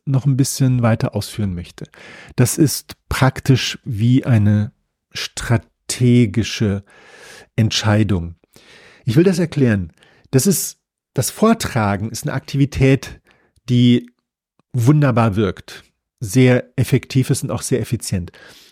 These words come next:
Und damit meine ich zwei Dinge. Zum einen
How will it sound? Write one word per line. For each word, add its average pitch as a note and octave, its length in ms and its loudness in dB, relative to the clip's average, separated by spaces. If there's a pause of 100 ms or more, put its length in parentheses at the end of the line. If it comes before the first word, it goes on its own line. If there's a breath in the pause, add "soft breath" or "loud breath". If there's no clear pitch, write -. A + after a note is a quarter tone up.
Und B2+ 120 0
damit D3+ 380 2 (500 soft breath)
meine C3+ 260 4
ich - 100 -2
zwei B2 240 2
Dinge. G#2 320 0 (140)
Zum A#2+ 320 -2
einen D#3 500 0